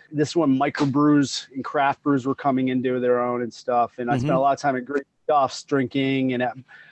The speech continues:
Speaker 1: uh, there was a record shop called Wilderness Music where I would, I would just spend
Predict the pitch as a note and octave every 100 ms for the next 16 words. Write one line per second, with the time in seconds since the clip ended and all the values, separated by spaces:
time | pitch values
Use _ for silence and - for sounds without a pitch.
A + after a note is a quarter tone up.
0 | - - B2+ A#2+ A#2+ A#2+ B2+ B2 C3+ D#3
1 | E3 C3 C#3+ B2+ - B2+ A#2+ C3+ C3 B2+
2 | A2+ - D3+ C#3 A#2+ B2+ B2 A#2+ A#2 A2+
3 | - - C#3 - A2 A2+ - - A2